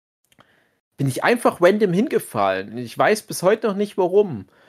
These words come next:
Und ich weiß, ich wär halt älter und es ist dann halt einfach so. Und ich bin aber so hingefallen, dass Vincent vorausgeflogen wär und ich hätte dann Vincent gequetscht. Und es war dann halt so ganz krass,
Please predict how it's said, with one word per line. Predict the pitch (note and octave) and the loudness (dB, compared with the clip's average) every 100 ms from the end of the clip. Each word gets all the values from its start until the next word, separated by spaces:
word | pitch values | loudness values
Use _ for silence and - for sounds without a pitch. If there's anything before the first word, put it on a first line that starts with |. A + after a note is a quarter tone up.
| _ _ _ _ _ | _ _ _ _ _
Und | - | -16
ich | G#2+ | -2
weiß, | A2+ B2 B2 - | 2 2 2 -2
ich | - | -4
wär | F#2+ | -4
halt | G2 | -2
älter | B2 B2+ B2 A#2+ A#2 A2+ | 2 2 2 -2 -2 -2
und | G2+ F#2+ | -4 -6
es | F2+ - - - - | -16 -18 -20 -20 -10
ist | C#3+ C#3 | -10 -6
dann | B2+ A#2 | -6 -2
halt | A#2+ A2+ | -4 -4
einfach | A#2 B2 A2+ | -6 -6 -10
so. | - A#2 A#2 _ _ _ _ _ _ _ _ | -4 -4 -4 _ _ _ _ _ _ _ _
Und | A#2 | -8
ich | - | 2
bin | F3 A3 | 2 2
aber | G3 F3 | 0 0
so | D3+ - A3+ | -2 0 0
hingefallen, | G3+ G#3+ G#3 - - F#3+ G3 F#3+ - _ _ _ - | 0 -2 -4 -4 0 2 0 -4 -14 _ _ _ -2
dass | D3 C#3 - | -2 -2 -2
Vincent | D#3 A#3 - F#3+ E3+ | 0 0 0 0 0
vorausgeflogen | - D#3+ C3+ D#3+ F3 F3 - - _ - B2 C3+ C3 A#2 G2+ | -4 -2 2 4 2 -2 -14 -18 _ -16 -10 -2 -2 -2 -4
wär | G#2 G#2 B2+ | -2 0 -2
und | B2 | -4
ich | A#2+ | -6
hätte | A2+ - | -6 -6
dann | C3 A#2+ A#2+ | -6 -4 -4
Vincent | D#3+ - C3 F#2+ | -6 -4 -6 -6
gequetscht. | - - - E2+ D#2+ - - _ _ _ _ _ _ _ _ _ _ _ | -16 -20 -6 -6 -6 -16 -20 _ _ _ _ _ _ _ _ _ _ _
Und | A2+ | -6
es | A2+ C3 | -6 0
war | D#3+ | 2
dann | F#3 | 2
halt | E3 D3 | 0 -2
so | C3+ | 0
ganz | D3 E3 - | 0 0 -6
krass, | - - D3 D#3+ - - - | -16 -8 -6 -6 -10 -14 -18